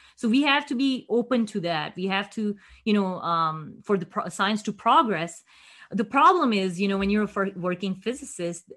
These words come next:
unfortunately, as much as, you know, people may want to look into it, you gotta have a job, even as a physicist, you know, you gotta ma-, earn your living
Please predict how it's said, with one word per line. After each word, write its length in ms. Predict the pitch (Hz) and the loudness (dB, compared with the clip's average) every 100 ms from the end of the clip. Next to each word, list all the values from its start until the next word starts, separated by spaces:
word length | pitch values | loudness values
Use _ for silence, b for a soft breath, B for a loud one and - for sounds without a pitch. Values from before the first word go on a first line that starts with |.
| _ 202 | _ -2
unfortunately, 720 | 208 208 262 311 240 202 185 | -2 0 -2 -2 -4 -4 -2
as 160 | 175 | -2
much 260 | 190 185 - | -2 -4 -4
as, 180 | 180 170 | -6 -4
you 100 | 180 | -4
know, 340 | 165 160 160 _ _ _ _ - | -4 -6 -10 _ _ _ _ -10
people 280 | 190 190 | -6 -4
may 160 | 180 170 | -4 -4
want 360 | 165 175 226 208 | -2 0 0 0
to 80 | 190 | -4
look 200 | 160 170 | -4 -6
into 320 | 156 160 156 | -10 -6 -6
it, 180 | 156 - b b b | -6 -10 b b b
you 160 | 190 180 | -4 2
gotta 260 | 208 220 | 4 4
have 160 | 214 185 | 2 0
a 80 | 170 | 0
job, 400 | 156 156 160 175 | -2 -2 -4 -4
even 180 | 165 170 | -8 -8
as 120 | 156 | -10
a 40 | |
physicist, 640 | 151 160 - 151 160 - | -12 -12 -12 -14 -14 -10
you 100 | 202 | -8
know, 140 | 156 156 | -6 -6
you 160 | 160 | -8
gotta 180 | 156 156 | -8 -6
ma-, 360 | 156 156 165 170 | -8 -8 -10 -6
earn 220 | 185 180 | -4 -2
your 160 | 175 180 | 0 0
living 480 | 180 185 196 185 | 0 0 0 -2